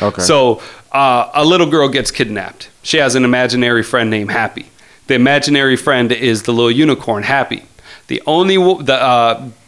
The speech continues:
Speaker 2: the unicorn goes to look for help, she calls for her daddy. She's never met her daddy. Her daddy happens to be that washed up cop. Um, fucking, um, oh my God, I, I can't forget hi-, I forgot his fucking name.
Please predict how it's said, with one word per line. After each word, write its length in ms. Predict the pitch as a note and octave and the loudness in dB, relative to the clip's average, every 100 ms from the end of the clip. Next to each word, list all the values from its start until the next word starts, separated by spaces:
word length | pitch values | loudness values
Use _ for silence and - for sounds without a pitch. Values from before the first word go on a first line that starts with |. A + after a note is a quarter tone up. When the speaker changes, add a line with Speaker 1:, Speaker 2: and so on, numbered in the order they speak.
| - | -2
Speaker 2:
the 60 | A#2+ | 0
unicorn 600 | B2 F#3+ G3 D#3 A#2+ A2 | 2 0 0 0 0 0
goes 300 | B2+ B2 - | 0 0 -2
to 100 | B2 | -2
look 160 | A2+ | -2
for 120 | - | -4
help, 320 | A2+ E3+ - - | -2 -2 -2 -6
she 140 | - | -8
calls 280 | - B2+ A2 | -2 -2 -2
for 120 | A#2+ | -2
her 120 | A2+ | -2
daddy. 320 | A2 B2 A2 G2 | 0 0 -2 -6
She's 220 | - A#2 | -8 -4
never 220 | B2+ A#2 | -2 0
met 220 | B2 B2+ | 0 0
her 120 | A#2+ A2+ | -2 -4
daddy. 340 | G#2 F#2+ - | -6 -8 -8
Her 180 | C#3+ C#3 | -4 -2
daddy 320 | C3+ C#3 B2+ | 0 0 -2
happens 420 | B2 A#2+ A#2 G#2 | -2 -4 -4 -6
to 80 | A2+ | -6
be 160 | G#2+ G#2+ | -4 -2
that 220 | G#2 G#2 | -2 -2
washed 340 | G#2+ G2+ - | -2 -2 -4
up 180 | G#2 - | -4 -4
cop. 300 | B2 G#2+ - - - - | -4 -2 -4 -14 -16 -8
Um, 440 | A#2+ G#2+ G2+ F#2+ F#2 | -2 0 0 -2 -10
fucking, 460 | - A#2+ - A2 G#2+ | -4 -4 -2 -2 -2
um, 240 | G2+ G2+ | -2 -4
oh 140 | D#3 C3+ | -2 -2
my 120 | G#2+ | -2
God, 280 | B2+ B2 G#2+ | -2 -2 -2
I, 140 | F#2+ - - B2 | -8 -14 -18 -18
I 40 | |
can't 280 | - C3+ C3+ | -10 -8 -8
forget 260 | C3 C3 B2+ C3 | -6 -6 -6 -10
hi-, 80 | A#2+ | -10
I 20 | |
forgot 300 | - C#3+ C#3+ | -6 -4 -2
his 140 | D3 | -4
fucking 320 | - F3 E3+ F#3+ | -4 -4 -4 -2
name. 360 | A3 G#2+ F#2+ | -2 -2 -8